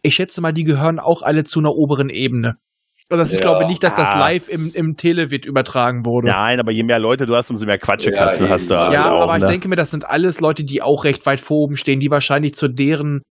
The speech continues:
Speaker 1: äh, diplomatischen Korps gehören von den einzelnen Fraktionen
Speaker 2: Ja,
Speaker 1: et cetera.
Speaker 2: vermutlich. Na, aber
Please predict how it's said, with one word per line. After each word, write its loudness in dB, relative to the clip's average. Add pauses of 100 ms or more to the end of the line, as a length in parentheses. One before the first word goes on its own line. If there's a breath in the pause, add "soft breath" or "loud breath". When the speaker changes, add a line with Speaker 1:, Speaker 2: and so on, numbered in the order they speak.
(240)
Speaker 1:
äh, 2
diplomatischen 0
Korps 0
gehören 0
von -6
den -4
einzelnen 0
Fraktionen 2
Speaker 2:
Ja, 4
Speaker 1:
et 0
cetera. 2
Speaker 2:
vermutlich. 0
Na, -2
aber 2